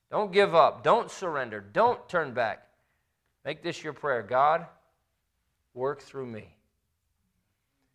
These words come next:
You're extraordinary because God is able to use you, whoever you are, wherever you are, whatever you do.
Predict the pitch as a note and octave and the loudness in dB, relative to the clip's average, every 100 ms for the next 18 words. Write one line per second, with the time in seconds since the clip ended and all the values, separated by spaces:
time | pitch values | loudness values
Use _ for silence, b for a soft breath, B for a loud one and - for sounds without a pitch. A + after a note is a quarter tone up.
0 | _ B2 C3+ - F3+ D3+ C3 B2+ B2+ A2+ | _ -6 -6 0 4 4 2 -2 -6 0
1 | C#3 C#3+ B2+ C#3 C3 A#2+ A#2+ A2+ G2+ F#2+ | 2 2 0 -2 -2 -8 -8 -10 -14 -18
2 | _ _ _ C3+ D3 B2+ B2 A2 G#2+ G#2+ | _ _ _ -4 -4 -4 -8 -6 -6 -4
3 | B2 D3 A#2+ G#2 G#2 G2+ G2 G2+ _ _ | -4 -2 -4 -6 -12 -14 -14 -18 _ _
4 | _ _ _ _ G2 G#2+ G#2+ B2+ A2+ F#2+ | _ _ _ _ -10 -10 -8 -12 -12 -14